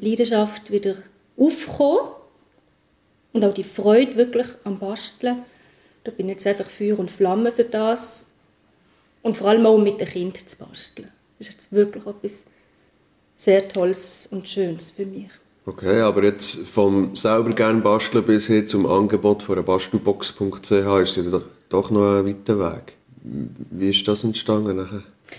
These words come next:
Speaker 1: Ja, das ist eigentlich durch eine Freundin entstanden. Die Freundin, die tut eben nicht gern basteln. Und sie hat eine Tochter, die eben sehr gern bastelt.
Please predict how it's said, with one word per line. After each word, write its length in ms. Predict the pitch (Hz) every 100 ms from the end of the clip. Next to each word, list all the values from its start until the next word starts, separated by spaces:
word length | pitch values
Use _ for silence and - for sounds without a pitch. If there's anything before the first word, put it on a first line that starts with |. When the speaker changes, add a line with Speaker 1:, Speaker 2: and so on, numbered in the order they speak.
| -
Speaker 1:
Ja, 260 | 226 226 262
das 180 | 262 269
ist 100 | 247
eigentlich 300 | 226 254 247
durch 180 | 220 214
eine 280 | 190 170 -
Freundin 800 | - 247 269 330 349 349 349 -
entstanden. 840 | 294 294 - 294 294 302 311 311 - - _ _ _ _
Die 80 | 240
Freundin, 960 | 233 247 269 277 269 285 285 294 285 - - -
die 80 | 240
tut 200 | 240 233
eben 320 | 220 214 202 -
nicht 420 | 214 202 190 190 -
gern 320 | 247 254 254
basteln. 600 | 254 254 - - - 359 - - _ - _ _ _ -
Und 160 | 214
sie 140 | - 185
hat 420 | 170 - - - - _ _ _
eine 540 | - 196 185 180 175 175
Tochter, 380 | 180 170 - 247
die 100 | 214
eben 140 | 190 214
sehr 440 | - - 196 233
gern 380 | 240 277 277 277
bastelt. 760 | 269 269 - - 302 339 -